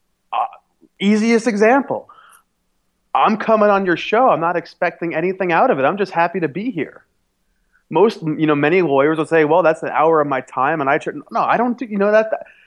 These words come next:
my, my work is no different than your work, no different than Leo the artist's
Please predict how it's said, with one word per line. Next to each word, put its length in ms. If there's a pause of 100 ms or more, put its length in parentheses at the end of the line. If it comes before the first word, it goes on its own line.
(720)
my, 340 (140)
my 320
work 340
is 120
no 120
different 420
than 120
your 240
work, 320
no 140
different 380
than 440
Leo 320
the 120
artist's 500